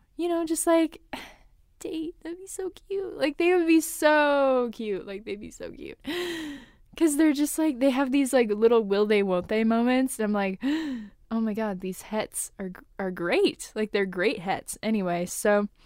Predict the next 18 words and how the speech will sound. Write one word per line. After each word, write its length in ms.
I 120
love 280
that. 400
Um, 600
the 100
villain 320
was 200
really 280
interesting. 600
Uh, 340
she 160
was 120
a 60
really 280
interesting 440
villain. 400
She 220
was 420